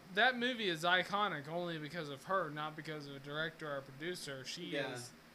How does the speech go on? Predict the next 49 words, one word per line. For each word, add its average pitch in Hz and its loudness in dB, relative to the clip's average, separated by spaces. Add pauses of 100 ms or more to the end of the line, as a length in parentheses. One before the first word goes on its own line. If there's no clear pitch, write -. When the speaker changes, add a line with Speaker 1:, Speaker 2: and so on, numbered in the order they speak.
(340)
Speaker 2:
But 226 4
Speaker 1:
the 240 6
Speaker 2:
also, 175 4
it's 175 4
like, 170 4
Speaker 1:
icon 147 -2
in 139 0
Speaker 2:
it's 131 -4
Speaker 1:
it. 117 2
Speaker 2:
like - -4
her 214 0
and 180 -4
Michael 175 -4
Douglas 160 -4
in 143 -8
that 135 -6
movie, 135 -6
and 131 -8
they 151 -4
fucking, 165 -6
like, 139 -4
the 143 -2
whole 170 -2
show 147 -2
is 127 -6
just 123 -10
great. 135 2
Speaker 1:
It's - -8
a - -8
bunch 220 4
of 185 -2
chemistry. 180 0
It's, 151 -4 (300)
it's 175 -6
really 208 6
great, 170 2
but 147 -4 (380)
when 202 -2
you're 202 -2
like, 202 -2 (100)
"Yeah, 220 2
yeah, 202 0
yeah, 220 2
yeah," 190 2 (160)
Sharon 220 0
Stone 208 0
didn't 175 -6
even 156 -6
know 175 2